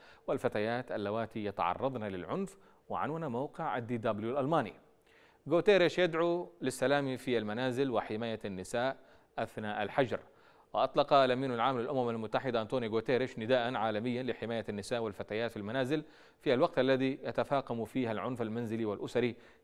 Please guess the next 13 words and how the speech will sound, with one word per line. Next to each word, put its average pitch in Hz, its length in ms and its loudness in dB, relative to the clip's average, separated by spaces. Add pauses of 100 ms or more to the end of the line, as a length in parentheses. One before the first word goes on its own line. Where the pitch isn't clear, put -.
(120)
خلال 113 380 2
فترة 143 540 -4
الحجر 110 540 -4
الصحي، - 380 -8 (520)
وقال 202 300 8
إن 185 180 4
العنف 160 340 0
لا 156 360 0
يقتصر 151 380 -2
على 165 260 0
ساحات 117 400 -2
المعارك، 104 460 -4
مذكرا 135 520 0